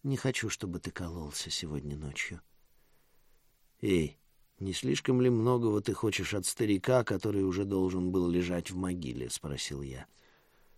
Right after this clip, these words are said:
Но она принесла бритву, горячую воду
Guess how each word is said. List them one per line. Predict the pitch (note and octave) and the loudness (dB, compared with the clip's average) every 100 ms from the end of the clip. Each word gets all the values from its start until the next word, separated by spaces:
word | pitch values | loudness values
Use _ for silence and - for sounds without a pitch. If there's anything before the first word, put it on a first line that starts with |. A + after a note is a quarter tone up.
| _ _ _ _ | _ _ _ _
Но | A#2+ A2+ | 0 2
она | C3+ D3 A#2+ - _ _ _ _ _ - | 6 6 4 -4 _ _ _ _ _ 0
принесла | A2 A2 - A#2 G2 | 2 4 2 2 2
бритву, | G#2 C3+ C#3+ F#2+ E2+ - _ _ _ _ _ _ | 2 2 0 -4 -4 -6 _ _ _ _ _ _
горячую | G#2 G2 A2 - A2+ G2 | 0 6 6 6 4 4
воду | F#2 C3 B2 D#2+ | 6 4 4 0